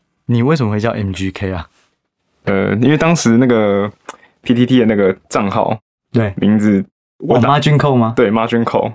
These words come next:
Speaker 2: 然后因为一直打，一直重复。
Speaker 1: 嗯。
Speaker 2: 然后因为当时我办P P T T的时候，我有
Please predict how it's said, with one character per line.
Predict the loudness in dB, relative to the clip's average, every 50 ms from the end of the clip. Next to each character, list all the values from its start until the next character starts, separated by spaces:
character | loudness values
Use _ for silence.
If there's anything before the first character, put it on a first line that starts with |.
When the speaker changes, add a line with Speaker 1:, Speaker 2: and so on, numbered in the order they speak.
| -12 _ _
Speaker 2:
然 | -4 -2
后 | 0 0
因 | 2
为 | 2 2
一 | 0
直 | 0
打， | -2 -2 -2 -2
一 | 0
直 | -2 -2
重 | -2 -2 -4 -4
复。 | -4 -8 -8 -8 -8 -8 -10 -16 -20 -6 -2 -2
Speaker 1:
嗯。 | -2 -2 -2
Speaker 2:
然 | -2
后 | 0 0
因 | 2
为 | 2
当 | 2 0 0
时 | 2 0
我 | 0
办 | 0 0 -2 -4
P | -4 -2 0 0 0 -2 _ _ -4
P | -2 0
T | 2 2 4
T | 4 2
的 | 2
时 | 2 0
候， | 0 2 2 2 0 0 -2
我 | 0 0 0
有 | 2 0 0 -4